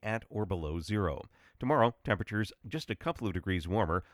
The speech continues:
along with a brisk westerly wind, but there will be more sunshine. At lower elevations, winds today from the west, ten to fifteen miles per hour, gusting twenty to thirty miles per hour.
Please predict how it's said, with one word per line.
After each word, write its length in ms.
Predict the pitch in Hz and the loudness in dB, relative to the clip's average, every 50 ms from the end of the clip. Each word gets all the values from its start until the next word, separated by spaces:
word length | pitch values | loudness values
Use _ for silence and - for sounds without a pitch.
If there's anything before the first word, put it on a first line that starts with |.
| _ | _
along 200 | - 90 92 92 | -4 -2 0 0
with 100 | 87 85 | 0 0
a 60 | 78 78 | -2 -2
brisk 320 | 73 98 107 - - - | -2 -2 -2 -2 -2 -4
westerly 440 | - 107 117 - - - 85 80 80 | -2 -2 -2 -4 -4 -6 -4 -2 -2
wind, 340 | 85 113 127 90 85 92 - - | 0 0 2 2 0 -2 -4 -6
but 120 | - 95 | -6 -4
there 100 | - 92 | -2 -2
will 180 | 95 120 139 110 | 0 0 0 0
be 220 | 78 73 69 85 98 98 | -2 -4 -6 -8 -8 -6
more 160 | - 85 92 | -4 -2 -2
sunshine. 640 | - - - 120 117 101 - - 87 - - 52 50 - _ _ _ _ _ _ _ _ _ - | -2 -2 -2 -2 -2 0 0 -2 -2 -2 -4 -10 -16 -20 _ _ _ _ _ _ _ _ _ -10
At 160 | - 73 71 | -8 -8 -4
lower 300 | 69 71 82 98 120 123 | -2 0 2 2 2 2
elevations, 560 | 117 110 110 110 117 120 - 147 147 143 - - - - - - | 2 2 2 2 0 0 0 -2 -4 -4 -6 -8 -14 -20 -10 -4
winds 240 | - 117 143 147 - | 0 0 0 0 -2
today 260 | - 135 127 139 151 | -2 -2 0 0 0
from 160 | 143 - 123 | -2 -2 0
the 80 | 113 107 | 0 2
west, 320 | 90 104 120 143 - - - - | 2 2 0 0 -2 -6 -14 -8
ten 200 | - - 120 113 | -4 -2 -2 0
to 60 | 101 92 | 0 0
fifteen 380 | - 135 - - - 120 113 | 0 -2 -2 -2 -2 -2 0
miles 280 | 101 95 95 98 92 - | 2 2 2 2 0 -2
per 160 | - 90 82 | -2 -4 -2
hour, 200 | 73 87 113 104 - _ _ - | 0 0 0 -2 -4 _ _ -2
gusting 360 | - 123 - - 120 110 104 | -2 -2 0 0 -2 -2 -4
twenty 360 | 87 - - 135 147 135 110 | -4 -4 -4 -4 -2 -2 -4
to 100 | 87 87 | -4 -4
thirty 300 | 85 - 151 160 151 110 | -6 -4 -4 -2 -2 -2
miles 260 | 82 78 76 78 82 - | -2 -2 -2 -2 -4 -4
per 160 | - 92 80 | -4 -4 -2
hour. 220 | 67 71 87 104 | 0 0 0 -2